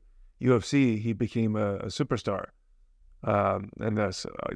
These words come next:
Justin Gaethje's another example, Eddie Alvarez, right? So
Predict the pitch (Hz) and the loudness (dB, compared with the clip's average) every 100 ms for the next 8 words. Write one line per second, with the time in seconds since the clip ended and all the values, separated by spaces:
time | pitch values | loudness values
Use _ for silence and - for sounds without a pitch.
0 | 113 117 98 104 107 110 - 110 110 107 | -2 0 2 0 2 0 0 0 0 0
1 | 107 104 104 101 107 104 113 101 104 98 | -2 0 0 0 0 0 0 0 2 2
2 | 104 104 107 104 101 - 101 104 - - | 2 2 0 0 -2 -4 -4 -4 -6 -20
3 | - _ - - - - - - - 127 | -20 _ -20 -20 -20 -20 -20 -18 0 4
4 | 117 117 | 6 6